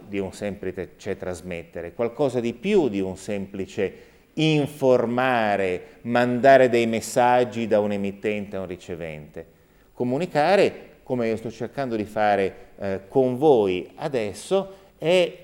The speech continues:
cercare di coinvolgere, di intrattenere, di farsi comprendere,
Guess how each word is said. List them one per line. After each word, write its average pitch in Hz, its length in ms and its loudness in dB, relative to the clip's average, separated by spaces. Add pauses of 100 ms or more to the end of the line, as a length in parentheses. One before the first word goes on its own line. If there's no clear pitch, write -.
(400)
cercare 156 400 0
di 143 120 0
coinvolgere, 131 920 0
di 147 180 0
intrattenere, 135 1080 -2
di 107 100 -6
farsi 165 500 0
comprendere, 123 1000 2